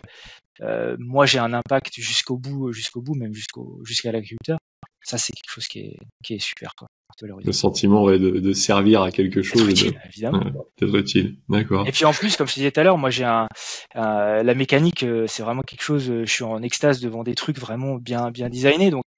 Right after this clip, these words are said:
Speaker 1: moi j'ai besoin tout le temps d'apprendre quelque chose. Et de, le fait de faire ces applications trois D fait que tu augmentes tes, tes, tes connaissances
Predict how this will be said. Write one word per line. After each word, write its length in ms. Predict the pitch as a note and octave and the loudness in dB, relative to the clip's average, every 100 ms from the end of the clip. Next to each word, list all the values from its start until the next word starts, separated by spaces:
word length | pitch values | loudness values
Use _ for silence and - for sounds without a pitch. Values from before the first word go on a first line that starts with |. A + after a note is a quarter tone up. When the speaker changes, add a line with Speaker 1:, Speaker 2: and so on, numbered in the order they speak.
| - - | -18 -10
Speaker 1:
moi 180 | C#3+ D3 | 0 2
j'ai 120 | C#3 | 2
besoin 180 | B2+ D#3 | 2 0
tout 140 | - | 0
le 100 | D#3+ | -4
temps 140 | D#3+ D3 | 0 2
d'apprendre 340 | B2+ - C#3 | 2 0 -6
quelque 240 | C3 - A#2+ | -6 -6 -4
chose. 240 | F3+ F3 - _ _ _ - _ _ - - | -2 -2 -4 _ _ _ -20 _ _ -20 -6
Et 100 | B2 | -2
de, 80 | C3 | 0
le 100 | B2+ | -2
fait 240 | - D#3 | 2 0
de 80 | C3 | 2
faire 240 | A#2+ E3+ E3+ | 0 2 2
ces 160 | C3+ | 2
applications 400 | A#2+ - B2+ B2+ | 0 0 -4 -4
trois 200 | - A#2 | -2 2
D 100 | D3+ - - - _ | 2 0 -6 -20 _
fait 220 | - D3 | -2 -2
que 80 | - | 0
tu 300 | - C#3 C3 - | -8 -8 -10 -8
augmentes 420 | D#3+ D3 D#3+ F3 - | 0 2 4 4 2
tes, 160 | C3 A#2+ - | -4 -4 -4
tes, 120 | A#2 - | -10 -8
tes 140 | B2 - | -10 0
connaissances 640 | C3+ C#3+ - F3+ F3+ - | 2 2 4 4 2 -2